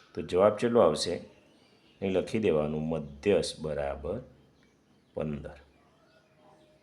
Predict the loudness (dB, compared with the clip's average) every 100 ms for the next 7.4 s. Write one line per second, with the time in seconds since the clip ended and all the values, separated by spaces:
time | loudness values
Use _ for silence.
0 | _ _ _ _ _ -18 -12 -12 -12 -20
1 | -20 -20 -20 _ -20 _ _ _ _ _
2 | _ _ _ -20 -20 -20 -20 -20 -20 -12
3 | -4 6 8 8 6 6 8 8 6 2
4 | -4 -2 0 0 -2 0 6 6 6 4
5 | 4 4 4 0 2 4 6 6 6 6
6 | 2 2 2 4 4 6 6 6 0 6
7 | 8 8 6 0